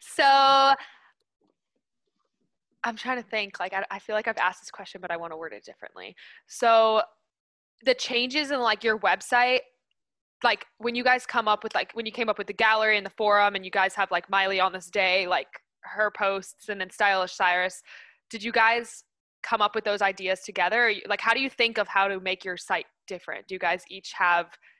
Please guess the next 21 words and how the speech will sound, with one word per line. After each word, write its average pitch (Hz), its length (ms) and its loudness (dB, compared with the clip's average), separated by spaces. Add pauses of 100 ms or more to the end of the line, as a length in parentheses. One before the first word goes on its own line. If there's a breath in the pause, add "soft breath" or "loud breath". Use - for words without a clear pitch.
(840 soft breath)
like, 202 180 -2
your 196 80 -4
contributions? 202 880 -4
Like, 190 120 -2
was 202 120 -6
the 214 80 -4
gallery 202 400 2
your 190 140 2
idea 202 420 0
and 196 100 0
then 180 80 -6
the 180 80 -16
forum 185 340 -2
was 180 140 -12
hers? 185 400 -2
And 180 100 -12
then, 170 280 -8 (640)
if - 80 -20
that - 100 -18
makes 190 200 -14
sense. 185 420 -12